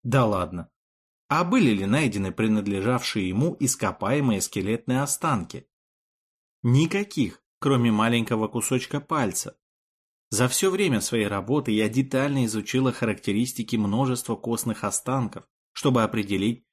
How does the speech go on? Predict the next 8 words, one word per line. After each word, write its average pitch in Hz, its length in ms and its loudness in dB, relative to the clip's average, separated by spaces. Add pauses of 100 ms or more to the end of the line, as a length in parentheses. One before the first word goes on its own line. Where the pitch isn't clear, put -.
(140)
специфические. - 1080 -2 (920)
Я 139 200 2
сравнивала 175 600 2
анатомическое 127 760 0
строение 113 580 0
окаменелостей 101 800 -2
различных 92 640 -2
видов 117 380 -2